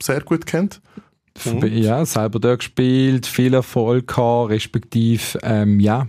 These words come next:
Speaker 2: tolle Zeit dort dann erlebt. Also sicher für ihn ganz ein spezielles Spiel, definitiv.
Speaker 1: Genau, und mit dem Genk gibt's, äh, mit Genk gibt's dann noch eine Svedese mit dem ehemaligen F-C-B-Trainer, dem Thorsten Fink. Ähm, sicher auch ein spannender Match.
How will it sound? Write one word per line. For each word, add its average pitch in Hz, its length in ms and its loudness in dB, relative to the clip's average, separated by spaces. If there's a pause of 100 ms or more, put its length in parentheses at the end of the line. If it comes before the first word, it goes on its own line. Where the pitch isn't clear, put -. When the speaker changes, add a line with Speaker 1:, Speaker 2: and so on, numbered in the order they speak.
Speaker 2:
tolle 127 280 0
Zeit 135 280 -4
dort 127 280 0
dann 131 100 2
erlebt. 127 380 0
Also 113 180 0
sicher 165 440 0
für - 320 0
ihn 165 340 4
ganz 127 280 -2
ein 143 60 2
spezielles 135 480 -2
Spiel, 104 280 0
definitiv. 110 760 -2
Speaker 1:
Genau, 117 320 -4
und 135 380 -4
mit 127 160 -2
dem 123 140 -2
Genk 113 380 -4
gibt's, 123 340 -6
äh, 117 240 -2
mit 117 300 -6
Genk 113 340 -4
gibt's 117 200 -4
dann 117 120 0
noch 110 160 -4
eine 110 160 -2 (320)
Svedese 143 760 -2 (100)
mit 117 340 -2
dem 104 140 -4
ehemaligen 107 580 -2
F-C-B-Trainer, 110 600 -4
dem 107 140 -2
Thorsten 110 400 -4
Fink. 156 400 -4 (420)
Ähm, 110 280 -2 (120)
sicher - 420 -6
auch 110 340 -6
ein 110 60 -2
spannender 110 500 -2
Match. 117 360 -2